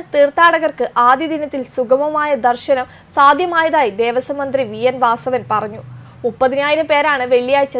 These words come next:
ദർശനത്തിനായി വെർച്വൽ ക്യൂ വഴി ബുക്ക് ചെയ്തിരുന്നത്. ഇതിൽ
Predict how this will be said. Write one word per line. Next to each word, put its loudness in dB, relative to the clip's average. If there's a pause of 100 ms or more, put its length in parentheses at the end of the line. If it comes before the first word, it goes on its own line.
ദർശനത്തിനായി -4 (280)
വെർച്വൽ 2
ക്യൂ -6
വഴി 0
ബുക്ക് -8
ചെയ്തിരുന്നത്. -4 (460)
ഇതിൽ 0